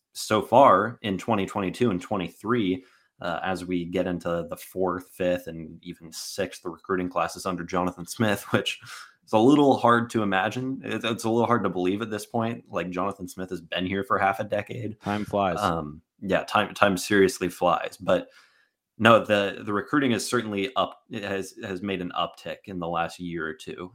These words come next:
Speaker 1: And I, I think you're starting to see that on the twenty twenty-three side. Um, I'll touch on some twenty-two commits and enrollees here in just a second, but I think the big name, uh, that Oregon State fans are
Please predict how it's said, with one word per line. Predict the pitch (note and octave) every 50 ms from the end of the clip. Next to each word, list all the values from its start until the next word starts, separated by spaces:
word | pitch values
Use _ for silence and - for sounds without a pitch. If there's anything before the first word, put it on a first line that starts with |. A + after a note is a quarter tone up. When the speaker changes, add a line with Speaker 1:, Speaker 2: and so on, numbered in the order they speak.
| _
Speaker 1:
And | - F#2 F2+ F2 E2+ F2+ F#2
I, | F2+ F#2+ G2 F#2+
I | F2+
think | F2 G#2+ G2 -
you're | F#2+
starting | - - G2 F2+ F2+ F2 E2+
to | F2
see | - - - G2 F2+
that | F2 F2 F2 - -
on | G2 F#2
the | F2
twenty | E2+ - - - F#2+ F2+ E2+
twenty-three | - - - G2 F2+ E2+ E2 - - - F#2+ F#2 F#2+ F#2+ F2+
side. | F2 - - D#2+ D#2 D2+ D2 D#2+ - - _ _ _ _ _ _ _ _ _ -
Um, | F2 E2 D#2+ D2+ D2+ - F2+ - -
I'll | B2 A2+
touch | - C3 A#2+ -
on | A#2+ G2+ F2+
some | F2 - G2 F2+ E2+ -
twenty-two | - - G#2+ F#2+ E2+ - - - G2 F#2 F2 F2 F2 F2 - _ _ _
commits | - G2 F2+ F2 F2 F2 E2+ - - -
and | E2+ E2 E2+ E2+ F2
enrollees | F#2+ F#2 F#2 F#2 F2+ F2 F2 F2 F2 E2+ E2 E2
here | - F#2+ F2+
in | F2
just | E2+ E2+ - -
a | E2+ -
second, | - - F#2+ F#2 F2 - E2 D#2+ E2 D#2+
but | E2 F2 E2+ E2 - - _ _ _ _ _ _ _ _ _ _ _ _ _ -
I | - A#2 G#2+
think | G2+ - A#2+ A#2 A#2
the | -
big | F#2+ F2 F#2+ G#2+ G2+ F#2+ F#2+
name, | G2 F#2+ F#2+ F#2+ G2 F#2 F2+ F2 - - - - - - _ _ _ _
uh, | - F2 F2+ E2+
that | - G2+ G2
Oregon | G#2+ A2 A2 G2 G2
State | F2+ - - F#2+ E2+
fans | - G2+ F#2 F2 E2+
are | F2+ E2+ E2 E2 F2 -